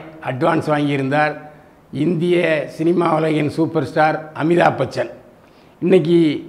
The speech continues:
விளம்பர படங்களில் அதிகமான சம்பளத்தை வாங்கி கொண்டிருப்பவர் அமிதாப் பச்சன்.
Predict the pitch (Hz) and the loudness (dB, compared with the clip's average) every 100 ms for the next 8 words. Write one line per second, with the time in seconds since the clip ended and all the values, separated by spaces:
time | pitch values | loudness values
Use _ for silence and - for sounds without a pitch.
0 | 131 190 226 226 214 185 180 170 180 196 | 4 6 8 8 8 6 6 6 4 2
1 | - 131 147 147 185 196 214 156 151 175 | -4 -4 0 4 6 6 6 4 2 2
2 | 165 165 151 151 143 135 127 127 165 - | 2 2 0 0 -2 -2 -2 0 0 -2
3 | - - - - _ _ _ _ - - | -12 -20 -20 -20 _ _ _ _ -8 2
4 | 180 170 139 - 117 | 6 6 4 0 -4